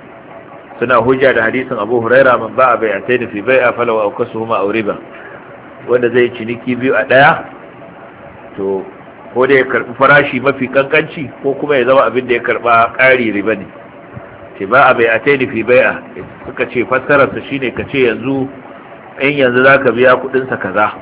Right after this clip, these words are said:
amma in zai kai sati ɗaya ko wata ɗaya, to za ka ƙara kaza. Suka ce wannan shine bai'ataini fi bai'a. Ciniki ɗaya ne amma an yi shi guda biyu. Ya zama yana da harshen damu. Yanzu ko, ko, ko kuma in an jima.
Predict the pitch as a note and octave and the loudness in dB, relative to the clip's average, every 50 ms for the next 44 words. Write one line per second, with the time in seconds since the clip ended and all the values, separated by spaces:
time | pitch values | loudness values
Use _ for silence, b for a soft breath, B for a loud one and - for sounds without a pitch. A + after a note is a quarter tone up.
0 | - - - - - - - - - - - - - - F2 F#2 G#2+ B2 C3 A#2+ | -18 -20 -20 -20 -20 -20 -20 -20 -20 -20 -20 -20 -16 -14 -12 -4 -2 0 0 0
1 | C3 C#3 C#3+ D3 C3+ B2+ C#3 C#3 C3 B2+ C3 C#3 C3+ C3+ C3+ C#3 C3+ - C#3 C3+ | 0 0 2 2 2 2 2 0 0 2 2 2 2 2 0 -2 -4 0 0 0
2 | C3 - C#3 C#3+ D3 C#3+ C#3+ C#3+ A#2+ - A#2+ C3+ C#3+ D3+ D3 - - - - - | 0 0 0 0 0 2 2 0 0 2 4 4 4 4 4 2 -2 -12 -18 -20
3 | - - - - - - - - A2 A2 A#2 C#3 C#3 C3 B2 - A#2+ A#2+ A#2+ A#2 | -20 -20 -20 -20 -20 -20 -18 -14 -6 0 2 2 2 2 0 -2 0 2 2 2
4 | A2 - G2+ F#2 G2 A2 G#2+ - - - - - - B2 A#2+ - B2 B2 C3+ C3+ | 2 0 -2 -2 -2 -2 -2 -2 -6 -12 -14 -10 -8 -8 -4 0 2 2 2 2
5 | B2 - - C3+ - B2+ G#2+ G#2 A2+ A#2 - A2 A2 - C#3+ D3+ D#3 D3+ D3 D3 | 0 -4 -4 -4 -2 -2 0 0 0 0 2 0 0 2 2 2 2 2 0 -2
6 | C#3 C#3 - - - - - - - - - - - - - - A#2+ A#2 A2+ A#2+ | -8 -10 -12 -16 -20 -20 -20 -20 -20 -20 -20 -20 -20 -18 -12 -8 -6 -2 2 4
7 | B2 B2+ G2+ G2+ - - - A2+ B2+ C#3 C3 - D#3 - C#3+ D3+ D#3 D3+ D3 C#3 | 4 4 4 2 -2 -6 -6 -8 -8 -6 -6 -4 -2 0 2 2 2 2 2 0
8 | - A2+ A2+ B2 B2+ A#2+ B2+ C3 C3+ C3+ B2 A#2+ A2 F#2+ F#2+ G#2 G2 G#2 G#2 G2 | -2 -2 -2 0 0 0 0 -2 -4 -4 -4 -6 -8 -8 -6 -4 -2 -2 -2 -2
9 | G2+ G#2+ G#2+ G#2+ - - - - - - - - - - - - - - - - | -4 -6 -8 -10 -12 -14 -20 -20 -20 -20 -20 -20 -20 -20 -20 -20 -20 -20 -10 -4
10 | G2 A2 B2 B2 B2 B2+ C3 C3 B2+ A#2 A2 G#2 A2 A#2 A2+ - A2+ G2+ F#2 F2+ | -2 0 2 2 4 4 4 4 4 4 2 0 0 -2 -2 -4 -6 -8 -6 -8
11 | F#2+ F2+ F#2 F2+ F2 - - - - - - - - - - - - F#2 G#2+ G#2+ | -8 -8 -10 -12 -14 -18 -20 -20 -20 -20 -20 -20 -20 -20 -20 -14 -8 -6 -4 -4
12 | G#2+ G#2+ A#2+ A#2+ - C3+ C3+ C3+ C3+ C3+ - - C3 C3+ C3+ - - - C3 B2+ | -4 -6 -8 -4 0 0 0 0 -2 -6 -8 -4 -2 -2 -2 -2 -2 -2 -2 -2
13 | B2+ C3 C3+ C3+ C3+ C3 B2+ A#2+ - - - - - - - - - - - - | -2 -4 -2 0 2 4 2 2 0 -4 -18 -20 -20 -20 -20 -20 -20 -18 -14 -12
14 | B2 B2+ B2+ C3 B2+ B2 A2+ C3 B2 G2 - | -10 -6 -4 -4 -4 -2 -2 -2 -2 -2 -4